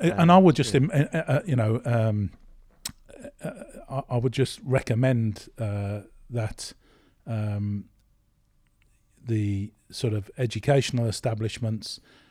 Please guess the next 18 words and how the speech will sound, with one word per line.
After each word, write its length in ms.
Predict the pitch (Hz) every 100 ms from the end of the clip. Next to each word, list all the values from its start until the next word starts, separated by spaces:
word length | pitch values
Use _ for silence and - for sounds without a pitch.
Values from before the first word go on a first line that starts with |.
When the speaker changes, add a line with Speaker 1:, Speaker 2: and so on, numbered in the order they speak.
| _ -
Speaker 1:
you 80 | 113
know, 80 |
we, 140 | 101 120
we, 180 | 131 -
we 120 | 127
should 240 | 127 - 117
listen 360 | 143 - 120
more 320 | 117 123 117 110
to 440 | - 139 117 107 - _ _ -
some 240 | - 123
of 60 | 123
the 80 |
messages 520 | 123 120 - 104 117 -
coming 340 | 135 120 110
from 260 | - 131 123
the 100 | 110
younger 280 | 107 107
generation. 680 | 98 107 101 101 101 - 110